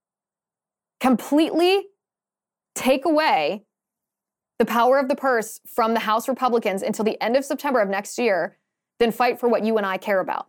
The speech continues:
Because Mitch McConnell does not care about what you and I care about. Mitch McConnell hates Donald Trump. Mitch McConnell believes that the twenty twenty election was perfectly secure. Mitch McConnell thinks the answer is centrism.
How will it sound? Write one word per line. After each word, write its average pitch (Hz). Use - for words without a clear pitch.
Because 226
Mitch 285
McConnell 302
does 202
not 208
care 262
about 190
what 202
you 220
and 196
I 190
care 190
about. -
Mitch 277
McConnell 311
hates 254
Donald 262
Trump. 185
Mitch 254
McConnell 320
believes 247
that 208
the 202
twenty 220
twenty 277
election 226
was 196
perfectly 247
secure. 208
Mitch 277
McConnell 349
thinks 247
the -
answer 240
is -
centrism. 208